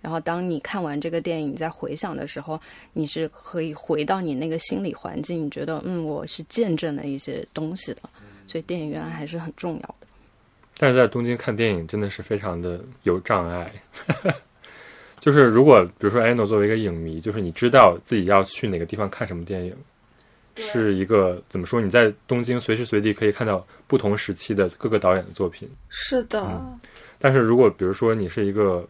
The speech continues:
Speaker 2: 比如刚来东京的人，就是有很大的门槛儿，感觉。
Speaker 3: 嗯。
Speaker 2: 因为我最开始刚来的时候，第一个大的门槛就是他放外国的电影只有日语字幕，他放日本电影没有字幕。<laughs>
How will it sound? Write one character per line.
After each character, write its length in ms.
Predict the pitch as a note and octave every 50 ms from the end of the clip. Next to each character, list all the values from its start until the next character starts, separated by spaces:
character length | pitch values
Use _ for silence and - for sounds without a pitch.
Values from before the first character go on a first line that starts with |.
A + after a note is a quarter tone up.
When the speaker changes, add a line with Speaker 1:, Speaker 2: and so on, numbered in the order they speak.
| _ _ _
Speaker 2:
比 100 | - G2
如 40 | F#2
刚 220 | - A2+ G#2+ A2
来 100 | G#2 F#2
东 160 | F2+ F#2+ G2
京 100 | G2+ G#2
的 60 | G2 F#2
人， 140 | F2 E2+
就 160 | E2 - G#2 F#2+
是 240 | - - A2 G2+
有 100 | F#2 F#2
很 180 | F#2+ - - F#2 D#2+
大 120 | G#2 G2+
的 80 | F#2+ F2+
门 160 | E2+ D#2+ E2
槛 200 | E2 - - -
儿， 20 | - _ _ _ _
感 160 | - E2+ D#2+
觉。 80 | D#2+ F#2+ - - _ _ _ _ _ -
Speaker 3:
嗯。 60 | - - - - - _
Speaker 2:
因 120 | - B2+
为 60 | C3 C3+
我 240 | C#3 A2 F#2 F2+
最 180 | G2+ - - B2+
开 140 | B2 B2 A#2+
始 100 | - -
刚 140 | G#2 G#2+ A2
来 100 | G2+ F#2
的 100 | G2 G2
时 100 | - G2+
候， 180 | G2+ G#2 G#2 - - _ _ _ _ _ _
第 140 | - C#3 C3+
一 60 | C#3+
个 100 | C3 B2
大 100 | A#2+ A2
的 80 | G#2 F#2+
门 100 | F#2+ F#2+
槛 160 | F#2+ A2 F#2+
就 160 | F2 G#2 G#2
是 320 | G2+ - - - G2 E2+ E2+ - _ _ - _ - - - - _ _ _
他 220 | - - A#2+ A#2+
放 240 | A2+ - B2+ G#2+ G2
外 160 | G#2 A#2 A2
国 160 | G2 F#2+ F#2 F#2
的 60 | F#2+
电 200 | F#2+ A2+ G#2+ G#2
影 140 | F#2+ F2 - -
只 120 | - - G#2
有 160 | A2 G2+ F#2+
日 200 | G2+ A#2+ A2+ F#2
语 60 | E2
字 180 | - - - G2
幕， 240 | F2+ F#2+ F#2 E2+ - - - - _ _ _ - _ _ _ _
他 140 | - B2+ B2
放 180 | C3+ C3 A#2
日 100 | A#2 C3+
本 200 | C3 A2 F#2 F2
电 160 | F2 A2+ A2 G2
影 100 | E2+ D#2+
没 140 | D#2+ F2
有 120 | G2 G#2+ G2
字 200 | E2+ - - G#2
幕。 240 | F#2+ F#2 F#2 F#2+ G2
<laughs> 40 | -